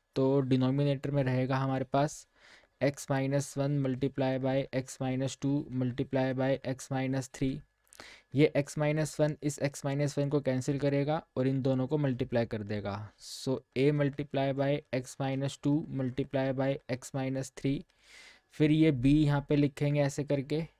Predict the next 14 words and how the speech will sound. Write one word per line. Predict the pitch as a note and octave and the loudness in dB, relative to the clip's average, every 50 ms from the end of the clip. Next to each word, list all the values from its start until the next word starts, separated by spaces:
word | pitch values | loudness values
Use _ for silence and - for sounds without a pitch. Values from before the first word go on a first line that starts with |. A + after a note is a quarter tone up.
| _ _ _ - | _ _ _ -4
x | C#3+ C#3+ - - | -2 -2 -2 -2
minus | D3 C#3+ C#3+ C#3+ C#3+ D3+ C#3+ - | 0 0 2 2 2 0 -2 -2
two, | - D#3 D#3 D#3 - - | -2 -2 -2 0 -2 -6
x | C3 - - - | -6 -6 -6 -4
minus | C#3 C#3 C#3+ C#3+ C#3+ - - - | -4 -2 0 -2 -2 -2 -2 -4
two | D3 C#3 | -2 0
कैंसिल, | C#3 C#3 C#3 C3 - - D#3+ E3 - - - | 0 -2 -2 -2 -2 -2 -2 -2 -2 -6 -4
ये | B2 B2 C3 C3+ | -2 0 2 2
वाला | C3 C3+ C3+ C#3+ D3 D#3+ - - _ | 2 2 2 2 2 0 -2 -2 _
और | C3 B2+ | 0 2
ये | C3 C3 | 2 2
वाला | B2+ C3 C3+ D3 D3+ | 4 4 4 2 2
मल्टीप्लाई | C#3+ C#3 C3 B2 C3 B2+ - A#2+ A#2+ | 2 0 0 -2 -4 -2 -2 -2 -2
होगा, | A#2 A#2 A#2+ A#2 C3 C3+ D#3+ | 0 -2 -2 -2 -2 -2 -4